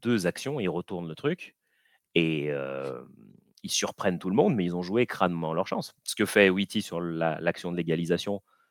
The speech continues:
décalage, puis il se positionne pour mettre la tête, c'est magnifiquement bien exécuté.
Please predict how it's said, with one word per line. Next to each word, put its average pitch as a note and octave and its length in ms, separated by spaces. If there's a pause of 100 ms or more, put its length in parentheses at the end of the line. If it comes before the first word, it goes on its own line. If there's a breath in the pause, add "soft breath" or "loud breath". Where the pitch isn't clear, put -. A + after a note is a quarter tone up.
(220)
décalage, G2 540
puis F2+ 580
il - 80
se - 60
positionne F2+ 480
pour D#2+ 120
mettre D#2+ 180
la E2 80
tête, F2 200
c'est D2+ 320
magnifiquement E2+ 540
bien D#2+ 180
exécuté. E2+ 600